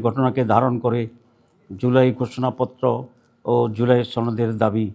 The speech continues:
ছিল সর্বমহলের। এ নিয়ে জাতীয় ঐকমত্য কমিশন রাজদ-, রাজনৈতিক দলগুলোর সাথে দীর্ঘ সংলাপ করেছে। প্রিয় সাংবাদিক বন্ধুগণ, অন্তর্বর্তী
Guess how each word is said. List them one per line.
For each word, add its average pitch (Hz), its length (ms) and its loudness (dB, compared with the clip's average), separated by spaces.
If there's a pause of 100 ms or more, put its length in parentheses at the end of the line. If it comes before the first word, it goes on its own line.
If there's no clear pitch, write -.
(360)
ছিল 117 140 -4 (160)
সর্বমহলের। 98 720 -4 (640)
এ - 20 4 (100)
নিয়ে 123 180 2 (160)
জাতীয় 120 340 0
ঐকমত্য 113 400 -6 (140)
কমিশন 123 400 -2 (540)
রাজদ-, 110 560 2 (260)
রাজনৈতিক 117 460 0 (100)
দলগুলোর 127 420 0
সাথে 113 240 -6 (460)
দীর্ঘ 110 280 0 (180)
সংলাপ 95 320 -4 (100)
করেছে। - 320 -18 (2250)
প্রিয় 165 180 12 (100)
সাংবাদিক 160 420 10
বন্ধুগণ, 156 360 8 (1500)
অন্তর্বর্তী 151 460 6